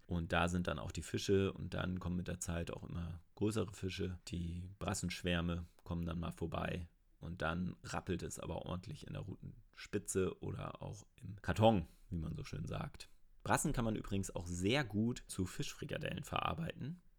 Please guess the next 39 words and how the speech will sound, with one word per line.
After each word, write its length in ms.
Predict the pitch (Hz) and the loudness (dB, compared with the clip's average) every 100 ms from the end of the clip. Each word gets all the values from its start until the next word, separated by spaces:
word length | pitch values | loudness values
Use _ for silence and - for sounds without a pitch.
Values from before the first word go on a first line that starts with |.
| _ _ - - - | _ _ -20 -20 -8
Die 60 | 92 | -4
haben 100 | 110 | 0
zwar 180 | 110 | 0
viele 240 | 101 101 92 | 2 4 4
Gräten, 460 | 92 98 127 143 131 | 6 4 4 -2 -2
also 260 | - 92 | -2 2
das 160 | 92 - | 0 0
Filet 280 | 95 90 107 | 2 2 2
zu 160 | - | 0
essen 260 | - - 147 | -4 -2 -4
ist 100 | - | -4
jetzt 200 | - - | -6 -4
nicht 120 | 110 | -4
so 80 | - | -6
toll, 380 | - 120 123 127 | -2 2 2 2
aber 640 | 87 90 95 95 92 90 | 4 4 6 8 8 6
wenn 140 | 90 90 | 4 2
du 80 | |
die 180 | 87 87 | 2 2
in 200 | - 85 | 2 0
den 380 | 85 87 85 87 | 0 2 0 2
Mixer 360 | 98 - 104 90 | 2 2 2 2
packst, 440 | - 101 - - | 0 -2 -4 -6
die 80 | 92 | -4
Filets, 540 | - 90 92 92 90 | 0 4 6 6 4
dann 560 | 90 80 82 82 82 82 - | 4 4 4 2 0 -4 -2
kann 120 | 90 | 0
man 100 | 85 | 2
da 160 | 82 | 0
richtig 420 | 85 90 - 90 - | 0 -4 -4 -8 -6
gute 420 | 98 101 87 90 - - | -6 -4 -4 -6 -12 -20
Fischfrikadellen 720 | - 247 - - - - - - | -10 -8 -6 -6 -6 -4 -6 -4
draus 260 | - - | -6 -6
machen. 320 | - 92 90 90 - - - | -8 -8 -8 -12 -16 -20 -6
Sehr 220 | 90 78 | -2 -2
lecker, 360 | - - - 90 _ | -4 -6 -8 -8 _
kann 120 | - 101 | -8 -6
ich 120 | 104 | -6
empfehlen. 420 | - - 107 - | -8 -6 -6 -6